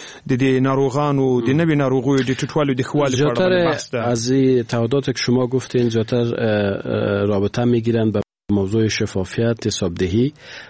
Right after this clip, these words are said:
Speaker 2: و مبارزه با فساد و در کل دسترسی به اطلاعات.
Speaker 1: بله. آه.
Speaker 2: اینا در این چهار موضوع عمده که است، به نظر من، ولی چیزای دیگه شاید
Speaker 1: بله.
Speaker 2: فرعی باشه.
Speaker 1: بله.
Speaker 2: در قسمت شفافیت و دسترسی به اطلاعات، من فکر می‌کنم که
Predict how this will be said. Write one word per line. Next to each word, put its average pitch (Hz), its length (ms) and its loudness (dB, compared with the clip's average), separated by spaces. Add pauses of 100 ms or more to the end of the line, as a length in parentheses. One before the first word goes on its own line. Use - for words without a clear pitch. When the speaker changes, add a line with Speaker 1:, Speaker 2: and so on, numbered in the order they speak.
(140)
Speaker 2:
و 117 100 2
مبارزه 120 480 0
با 110 120 -2
فساد 110 520 -2
و 107 40 2
در 98 120 -2
کل 107 260 -4
دسترسی 101 440 -4
به 101 100 -2
اطلاعات. 95 580 -4
Speaker 1:
بله. 117 280 0
آه. 107 320 -8 (160)
Speaker 2:
اینا 139 380 0
در 120 140 -4
این 110 160 0
چهار 120 300 -2 (160)
موضوع 107 600 0
عمده 104 420 0
که 135 100 -4
است، 127 120 -2
به 113 80 0
نظر 110 300 0
من، 113 140 2
ولی 101 220 0
چیزای 113 380 0
دیگه 113 180 0
شاید 107 240 -2
Speaker 1:
بله. 113 100 -2
Speaker 2:
فرعی 107 280 2
باشه. 113 380 -2 (260)
Speaker 1:
بله. 110 200 -6
Speaker 2:
در 131 60 4
قسمت 190 560 -2
شفافیت 135 720 -2
و 135 160 0
دسترسی 110 480 -2
به 131 120 0
اطلاعات، 110 520 -2
من 123 60 2
فکر 131 260 -4
می‌کنم 131 400 2
که 131 240 -2